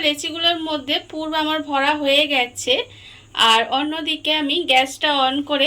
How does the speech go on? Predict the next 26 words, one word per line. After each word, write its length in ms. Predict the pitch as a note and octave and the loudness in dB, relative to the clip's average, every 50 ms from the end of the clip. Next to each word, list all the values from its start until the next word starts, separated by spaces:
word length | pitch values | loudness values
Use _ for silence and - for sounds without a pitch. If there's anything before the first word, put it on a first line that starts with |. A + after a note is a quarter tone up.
| E4+ D#4 B3+ | 2 0 -2
একটা 200 | B3+ - C#4 C4+ C4+ - | -4 -6 -12 -10 -8 -6
কড়া 220 | C4+ B3+ C4 C4+ C#4 | -4 -2 -2 -2 -2
বসিয়ে 460 | C#4 C#4+ C#4+ C#4+ - - C#4+ C#4 C#4 C4+ C4+ | -2 -4 -4 -4 -6 -6 -4 -4 -4 -4 -4
নিয়েছি। 440 | B3+ A3+ A3 G#3+ - - - D4 E4 G4+ G#4 - - - - - - - - - B3 | -4 -4 -6 -6 -10 -12 -8 -6 -6 -6 -6 -10 -18 -20 -20 -20 -20 -18 -10 -8 -6
এবারে 220 | C4+ C4+ D4 D#4 D#4 D#4 | -4 -4 -2 0 0 0
আমি 120 | D4+ D#4 D#4+ D#4 | 0 -2 -4 -4
কড়ার 260 | D4 C4+ B3+ C4 C4 C4+ C4+ | -6 -6 -4 -4 -6 -6 -6
মধ্যে 240 | C4 C4 B3 C4+ C#4+ D4 | -8 -8 -8 -6 -6 -6
দিয়ে 240 | C#4+ C4+ B3+ B3+ A#3+ | -6 -6 -6 -6 -4
দেব 200 | A#3+ A#3+ A#3+ B3+ D#4 A4+ - - - - - _ _ - - - | -4 -6 -4 -4 -6 -6 -6 -10 -16 -20 -20 _ _ -18 -14 -8
সাদা 340 | - - C4+ - B3+ A#3+ A3+ - | -2 -2 -2 0 -2 -4 -8 -8
তেল। 200 | - F#3+ - - G#2+ - - _ - _ - _ - - - - - - - - - - - - - - - - | -10 -12 -12 -12 -14 -18 -20 _ -20 _ -20 _ -20 -20 -20 -20 -20 -20 -20 -20 -20 -20 -20 -20 -20 -20 -14 -6
কচুরিগুলো 580 | - D4+ D4+ D4+ E4+ E4+ F4 F4 F4 F4+ F4+ F#4 F4 D#4 | -4 -4 -4 -4 -6 -6 -6 -6 -4 -4 -4 -4 -4 -4
ভাজার 340 | C#4+ C4+ B3+ C4 D4 D4+ D4+ | -4 -4 -2 -2 -2 -2 -2
জন্য 240 | D4 D#4+ D#4+ D#4+ E4 E4 D#4+ | -4 -4 -4 -2 -2 -4 -4
এখানে 240 | D#4 D#4 D#4+ D#4+ E4 D#4+ D#4+ | -2 -4 -4 -2 -2 -2 -2
আমি 140 | C#4+ C#4 F#4 A#4+ - - - - - _ _ - | -2 -2 -4 -4 -6 -12 -20 -20 -20 _ _ -6
অনেকটা 440 | - C4 C4+ D4+ D#4+ D#4+ D#4+ D#4+ D#4+ D#4+ D#4 | -4 -2 0 0 -2 -2 0 -2 -2 -2 -2
পরিমাণে 380 | C#4+ C#4 D4 D4 C#4+ C#4 D4 E4 F#4+ | -6 -4 -4 -4 -4 -2 -2 -2 -2
সাদা 380 | - - - C4+ B3+ C4+ C4+ C#4 | -2 -4 -6 -6 -4 -4 -4 -4
তেল 180 | C#4 C#4 C#4 C#4 C#4+ C#4+ | -4 -6 -6 -4 -4 -6
আমি 120 | C#4+ C#4 C#4 A#3 | -6 -8 -8 -8
দিলাম। 260 | B3+ B3 A3+ A3+ C4 F#4 F#4+ - - - - - - - - - - - - - - - - - - - - - - - - - - - | -8 -6 -6 -4 -6 -6 -8 -12 -18 -20 -20 -20 -20 -20 -20 -20 -20 -20 -20 -20 -20 -20 -20 -20 -20 -20 -20 -20 -20 -20 -20 -18 -8 -4
এবারে 300 | C4 C#4 D#4 D#4 E4 D#4+ D#4+ D#4+ | -2 2 2 2 2 0 -2 0
তেলটা 340 | D4 D4 D4 C#4+ D4 E4+ E4+ C#4+ C#4+ | 0 0 0 0 0 0 0 2 2
গরম 260 | C#4 C4+ C#4 D#4 E4+ | 2 4 4 4 2